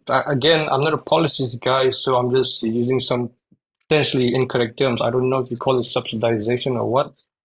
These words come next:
Uh, but the fees, uh, on iron, so if you're a member of iron, your fees are s-, really, really –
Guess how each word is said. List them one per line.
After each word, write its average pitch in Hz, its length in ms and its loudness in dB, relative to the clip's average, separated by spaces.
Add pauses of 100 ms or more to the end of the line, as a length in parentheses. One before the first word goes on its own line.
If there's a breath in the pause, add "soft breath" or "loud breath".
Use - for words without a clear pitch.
(140)
Uh, 135 200 2
but 135 180 0
the 147 120 0
fees, 180 380 0
uh, 151 200 2
on 143 200 0
iron, 147 340 2
so 151 120 -2
if 143 100 0
you're 156 140 2
a 147 60 -2
member 180 260 2
of 170 140 0
iron, 147 400 2
your 139 160 -2
fees 156 400 -2
are 120 260 0
s-, - 300 -6
really, 143 580 0
really – 139 480 0